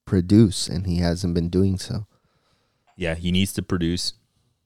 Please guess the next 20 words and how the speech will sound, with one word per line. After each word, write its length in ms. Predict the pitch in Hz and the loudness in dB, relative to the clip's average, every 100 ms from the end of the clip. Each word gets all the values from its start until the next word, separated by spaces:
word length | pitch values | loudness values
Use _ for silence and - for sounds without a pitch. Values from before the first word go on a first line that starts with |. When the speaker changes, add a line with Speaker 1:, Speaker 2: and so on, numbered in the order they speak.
| _ _ _ _ _ | _ _ _ _ _
Speaker 2:
Weirdly 420 | 92 90 98 101 101 | -6 0 0 0 0
enough, 200 | 90 - | 0 -2
Almada 360 | 82 80 85 | -2 0 -2
is 80 | 80 | -2
giving 260 | 85 85 87 | -2 -2 0
him 200 | 82 - _ _ - | -2 -4 _ _ -4
all 200 | 82 87 | 0 2
the 100 | 87 | 0
opportunities 560 | - 78 92 90 95 | -2 -6 -4 -4 -4
in 100 | 104 | -6
the 60 | 90 | -2
world, 280 | 104 107 - | -2 -2 -6
and 140 | 80 | -12
he's 200 | 85 78 | -10 -8
not 180 | 82 - | -6 -6
really 180 | 85 78 | -6 -6
taking 280 | 87 85 | -8 -8
advantage 360 | 80 76 82 80 | -10 -8 -8 -8
of 100 | 80 | -12
that. 180 | 76 | -16